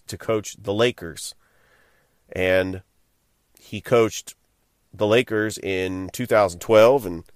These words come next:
two thousand thirteen. So this is Mike Brown's resume. So, you know, he looked pretty good. All right. So he led Cleveland.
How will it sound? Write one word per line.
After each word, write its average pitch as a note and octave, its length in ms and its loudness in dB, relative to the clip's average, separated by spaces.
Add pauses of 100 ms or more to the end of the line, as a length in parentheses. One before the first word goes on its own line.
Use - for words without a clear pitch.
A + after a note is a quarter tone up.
two A2 200 -4
thousand G2+ 460 4
thirteen. A2 520 2 (320)
So A3 180 8
this B3+ 200 4
is F3+ 140 2
Mike D#3 280 8
Brown's A#2+ 340 6
resume. F#2+ 500 2
So, A2 180 -2
you D3+ 180 0
know, C#3+ 140 4 (640)
he C#3+ 160 -2
looked E3 240 4 (420)
pretty B2+ 220 0
good. F2+ 260 -2 (220)
All B2+ 60 8
right. G#2 220 8 (320)
So F3 180 10
he F#3 80 12
led G#3 260 10
Cleveland. C#3 680 6